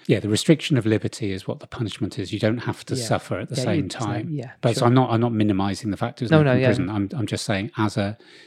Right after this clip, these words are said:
Speaker 1: to go to work there and working,
Speaker 2: Mm-hmm.
Speaker 1: walking through the gardens and seeing the donkeys pulling little carts with the grass cuttings in, and,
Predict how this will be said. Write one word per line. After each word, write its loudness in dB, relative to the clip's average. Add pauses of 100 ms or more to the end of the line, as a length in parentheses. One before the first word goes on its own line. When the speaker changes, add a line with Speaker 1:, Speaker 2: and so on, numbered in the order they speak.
(140)
Speaker 1:
to -2
go 6
to -4
work 0
there -6
and -4
working, 0
Speaker 2:
Mm-hmm. 0
Speaker 1:
walking 2
through -2
the -4
gardens -4
and -8
seeing -2
the -6
donkeys -2
pulling -4
little -6
carts -8
with -6
the -6
grass -2
cuttings -8
in, -6
and, -16